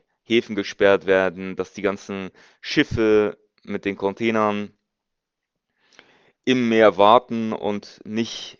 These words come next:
in die Häfen dürfen. Und es geht hier eher um die weltweite Hungerkrise, meiner Meinung nach.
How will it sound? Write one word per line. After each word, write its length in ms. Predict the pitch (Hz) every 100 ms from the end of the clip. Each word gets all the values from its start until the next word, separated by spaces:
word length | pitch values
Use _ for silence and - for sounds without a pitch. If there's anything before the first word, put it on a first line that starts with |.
| _
in 160 | - 101
die 80 | 101
Häfen 340 | 117 117 113
dürfen. 580 | 104 104 - 104 101 110 _
Und 580 | - 101 101 95 - - _ _ _ _ _ _ _ _
es 160 | - 101
geht 160 | 113 -
hier 160 | 117
eher 240 | 80 107 80
um 200 | 104 98
die 460 | 101 101 98 101 _ _ _ _ -
weltweite 540 | 104 101 101 98 98
Hungerkrise, 540 | 110 107 101 104 90
meiner 300 | 90 90 87
Meinung 300 | 90 90 92
nach. 380 | 92 107 117 -